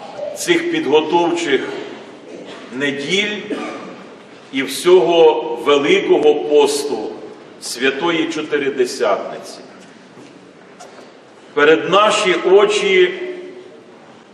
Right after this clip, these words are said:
церква сьогодні ставить двох людей,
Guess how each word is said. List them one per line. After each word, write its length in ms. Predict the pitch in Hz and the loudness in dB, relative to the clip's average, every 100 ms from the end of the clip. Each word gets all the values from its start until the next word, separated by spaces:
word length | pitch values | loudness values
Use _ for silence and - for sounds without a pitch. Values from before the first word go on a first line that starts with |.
| - - | -20 -16
церква 1080 | - 175 190 202 196 - 180 170 160 - - - - - - - - - | -4 2 4 6 4 4 6 6 4 2 -4 -8 -12 -16 -20 -20 -20 -14
сьогодні 800 | - 170 143 170 185 165 165 160 | -6 -2 2 6 4 4 -2 -4
ставить 880 | - - 175 185 185 180 - - - - - - - - - - - - - - - _ _ _ _ _ _ | -4 0 4 4 4 2 -2 -6 -8 -14 -16 -18 -20 -20 -20 -20 -20 -20 -20 -20 -20 _ _ _ _ _ _
двох 720 | - 120 170 214 214 214 214 - - - - - - - - - - _ - - - - - | -20 0 6 6 8 6 2 -2 -8 -12 -14 -18 -20 -20 -20 -20 -20 _ -20 -20 -20 -20 -18
людей, 680 | 113 156 180 165 131 - - | -4 0 2 4 4 4 -2